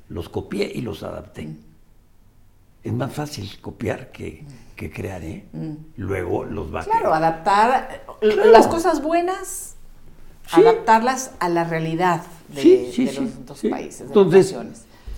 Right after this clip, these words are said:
Speaker 1: eh, ese proceso me per-, o nos permitió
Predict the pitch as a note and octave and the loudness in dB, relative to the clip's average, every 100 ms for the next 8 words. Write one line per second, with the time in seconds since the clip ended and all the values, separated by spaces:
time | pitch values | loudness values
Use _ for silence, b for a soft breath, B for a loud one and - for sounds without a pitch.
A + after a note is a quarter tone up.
0 | b - F#3 E3 E3 - - - G3 G3+ | b -4 8 12 12 8 -4 0 4 4
1 | - A3 - - E3 B2+ G#2 D#3+ C3+ C3 | 4 0 0 2 4 4 4 4 4 -2
2 | B2+ - B B B B B _ D3+ D#3 | -4 -6 B B B B B _ 4 6
3 | D3 - D3 D3 - C#3+ C#3+ D3 F#3 G3+ | 4 6 4 4 4 6 8 8 8 6
4 | - D3+ G#2+ G#2 A#2 A2+ - | 2 0 2 -2 -2 -4 -4